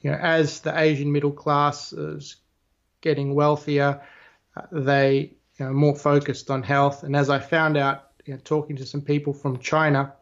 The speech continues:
they described to me the dynamics of a four-two-one family. So four grandparents, two parents, one child. So you've got this funnel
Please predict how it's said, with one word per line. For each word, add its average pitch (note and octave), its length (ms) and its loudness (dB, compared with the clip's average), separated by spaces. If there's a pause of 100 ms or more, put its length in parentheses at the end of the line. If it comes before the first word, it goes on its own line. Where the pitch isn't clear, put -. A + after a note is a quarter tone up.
(920)
they D3+ 220 2
described D#3 540 0
to D#3 80 -6
me D3 180 -2
the C#3 240 -4
dynamics D3 680 -2
of C3+ 120 -4
a C#3 60 -4
four-two-one D3+ 920 2
family. C3 500 -4
So C3+ 240 -8
four D#3+ 580 4
grandparents, D3 920 0 (260)
two D#3+ 180 2
parents, C#3+ 480 2
one C#3 280 -2
child. C3 500 -2 (880)
So - 120 -8
you've C#3+ 60 -4
got - 120 0
this - 140 -4
funnel D3 540 0